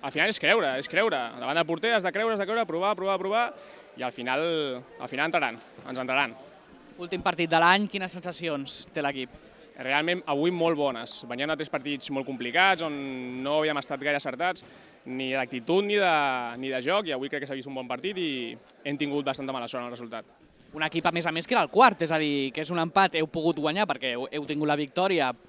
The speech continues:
Speaker 2: tocant-la amb les puntes dels dits, però, ostres, s'ha quedat allà, per tant, és una bona actuació.
Speaker 1: Eh, és una bona actuació, però hem de tenir en compte que l'últim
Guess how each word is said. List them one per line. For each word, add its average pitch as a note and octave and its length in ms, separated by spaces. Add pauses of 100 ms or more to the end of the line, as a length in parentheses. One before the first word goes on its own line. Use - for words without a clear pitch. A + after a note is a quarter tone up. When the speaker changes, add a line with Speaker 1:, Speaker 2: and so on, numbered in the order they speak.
(100)
Speaker 2:
tocant-la D3+ 540
amb D3+ 160
les D3 100
puntes D#3 300
dels D#3 180
dits, G#3 160
però, G#3 300
ostres, F3 320
s'ha E3 100
quedat E3 240
allà, D#3+ 160
per G#3 140
tant, F3 160
és F3 100
una B3 80
bona D3+ 160
actuació. F3 360 (760)
Speaker 1:
Eh, C#3 300
és D#3+ 80
una F#3+ 100
bona F#3+ 80
actuació, A3 400
però D#3 140
hem D#3 80
de E3+ 80
tenir E3+ 100
en D#3 60
compte E3+ 240
que C#3 100
l'últim D3+ 380